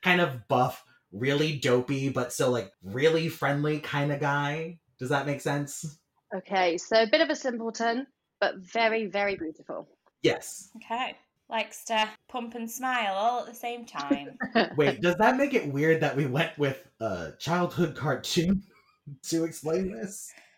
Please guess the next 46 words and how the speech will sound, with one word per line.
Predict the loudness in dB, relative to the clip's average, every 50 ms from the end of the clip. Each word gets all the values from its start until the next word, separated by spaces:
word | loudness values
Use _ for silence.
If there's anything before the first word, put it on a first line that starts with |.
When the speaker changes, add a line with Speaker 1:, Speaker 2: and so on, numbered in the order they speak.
| _ _ _ _ _ _ _
Speaker 3:
I | -2 0
think | 0 -2 -2 -2
it | -6 -6 -6 -8
w-, | -8 -8 -8 -8 -10 _ _ -4
makes | -4 -4 -4 -4 -8
it | -6 -6
weird | -6 -6 -6
for | -10 -16
you. | -18 -8 -6 -4 -2 -2 -2 -2 -4 -6 -8 -12 -14 _ -12 -10 -6 -4
Speaker 2:
Mm. | -2 -2 -2 -2
Speaker 3:
<laughs> | -4 0 0 0 0 0 -4 -6 -6 -6 -8 -2 -2 -2 -2 -2 -10 -16 -20 -20 _ _ _ _ _ _ -2
I'm | 0 0 0 0
Hallie | 0 0 2 2 2 4
Rose, | 4 4 4 4 4 2 0 -4 -6 -14 -18 _ _ _ _ _ _ _ _ _
um, | 0 2 2 2 2 0 -2
and | 0 0 2
I | 2 2 0 0
think | 0 0 -2 -2 0 -2 -6 -8 -10 -14 -16 -18 -18 _ _ _ _ _
Hallie | -2 0 0 2 2 0 0 0 0 -2 -4
is | -2 0 0 2 2 2 0 -2 -6 -12 -18 _ _ _ _
just | -16 -14 -10 -10
a | -4
bit, | -2 -2 -2 -2 -2 -2
bit | 0 0 0 0
of | -2
an | -4 -4
amateur, | -2 -2 -2 -2 -4 -6 -2 0 0 0 0 0 -4 -8 -16 _ _ _ _ _ _ _ _
bit | 0 0 0 0 0
of | 0
a, | 0 0 0
a | -2 -2
good | -4 -4 -4 -6
Catholic | -8 -8 -8 -8 -8 -10 -8 -4
girl | 0 0 2 2 0
who's | -2 -6 -10 -10
just, | -10 -10 -12 -10 _ -8
just | -8 -8 -6 -2
trying | 0 2 2 2
to | 2
get | 0 -2 0 0
by, | 0 0 2 2 2 2 2 0 -2 -4 -4
<laughs> | -4
just | -2 -2 0 0 2
trying | 4 4 4 4
to | 4 4
understand | 2 0 -4 -4 -6 -4 -2 0 2 2 2 0 -2 -4 -8